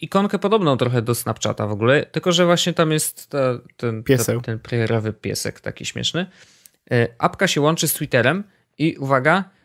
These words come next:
Speaker 1: e, jednym kliknięciem, e, wpisujesz tylko opis i naciskasz streamuj na żywo i wtedy na Twittera leci tweet: "Ej, możesz oglądać, e, stream, e, Ghosta na żywo z, tam, gdzie teraz jest". I faktycznie, jeżeli wejdziesz na stronę, to masz stream, po prostu oglądasz to, co ja wrzucam.
Speaker 2: Tak.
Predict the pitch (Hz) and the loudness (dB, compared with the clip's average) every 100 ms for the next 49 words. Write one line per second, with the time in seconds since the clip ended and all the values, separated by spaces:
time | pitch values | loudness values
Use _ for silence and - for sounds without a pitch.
0 | _ - 127 156 170 160 - 135 - 120 | _ 0 2 2 0 -2 -4 -6 -4 -4
1 | 123 156 170 - 98 117 110 - 139 - | 0 0 0 -6 -4 0 0 -4 -6 -2
2 | 156 - 135 85 156 190 185 - 147 147 | 0 -2 0 0 0 -2 -6 -6 -4 -4
3 | 135 151 - 143 - - - 170 143 120 | -4 -4 0 0 0 -2 0 2 2 2
4 | 110 120 117 101 98 - 123 131 - 151 | 2 2 2 0 -4 -6 -8 -6 -4 -2
5 | 143 135 143 143 139 127 123 127 139 139 | -2 -4 -6 0 2 2 0 -2 -2 -2
6 | - - 160 180 175 165 160 156 151 165 | -4 -2 2 4 4 2 0 0 0 0
7 | 160 156 - - 135 139 - - 156 156 | 0 -2 -2 -4 -4 -4 -4 -6 -2 0
8 | 151 - - 135 131 127 127 127 123 135 | -2 -4 -10 -8 -4 -2 0 0 2 4
9 | 143 - 139 127 123 - 123 123 131 127 | 2 2 2 4 2 0 0 0 0 2
10 | 117 117 123 - - - - - - 131 | 2 2 -2 -6 -8 -10 -16 -6 0 0
11 | 127 120 113 107 107 92 101 - _ - | 0 -2 -2 0 0 -4 -6 -10 _ -20
12 | - _ - 151 151 175 170 175 160 135 | -20 _ 0 2 2 0 -2 -4 -2 -2
13 | 131 135 147 131 131 131 - 143 202 262 | -2 0 0 2 -2 -2 -4 -4 -2 -2
14 | 240 208 - - 165 180 208 160 151 147 | -2 0 0 0 0 0 -2 -4 -4 -4
15 | 139 151 156 151 - - 156 143 127 131 | 0 0 0 -2 -4 -6 -4 -2 0 0
16 | 123 113 113 127 - | -2 -4 -4 -4 -6